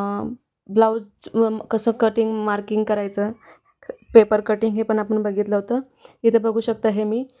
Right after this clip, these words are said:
अ, स्टो-, बीड्स आहेत हे, अ, चिटकवून घेतलेले आहेत आधी. आणि ते थोडंसं सुकून थोडा वेळ, अ, नॉर-, सुकून द्यायचे म्हणजे ते करताना हलत नाहीत, ठीक आहे. तर इथं बघू शकता अशा प्रकारे मी पूर्ण असं,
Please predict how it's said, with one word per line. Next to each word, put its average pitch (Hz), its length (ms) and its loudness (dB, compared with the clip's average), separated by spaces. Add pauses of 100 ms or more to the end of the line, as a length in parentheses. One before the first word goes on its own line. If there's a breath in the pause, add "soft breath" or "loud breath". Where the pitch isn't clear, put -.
(220 soft breath)
अ, 202 160 2
स्टो-, 220 340 0
बीड्स 226 420 -2
आहेत 214 200 0 (100)
हे, 247 140 0 (240)
अ, 196 380 -2 (320)
चिटकवून 233 340 2
घेतलेले 220 380 -2
आहेत 214 260 -4
आधी. 226 320 -2 (260 soft breath)
आणि 208 80 -4
ते 226 120 2
थोडंसं 220 260 0
सुकून 226 380 0
थोडा 214 240 0
वेळ, 220 160 -2 (420 soft breath)
अ, 196 240 0
नॉर-, 214 340 -2
सुकून 233 380 2
द्यायचे 220 260 -2
म्हणजे 214 260 -2
ते 269 160 0
करताना 220 580 0
हलत 208 400 2
नाहीत, 185 200 -4 (120)
ठीक 247 160 0
आहे. 415 80 0 (480 soft breath)
तर 226 60 4
इथं 220 200 2
बघू 226 140 0
शकता 226 220 -2
अशा 220 160 -4
प्रकारे 214 340 0
मी 220 120 -2
पूर्ण 220 320 0
असं, 220 260 -2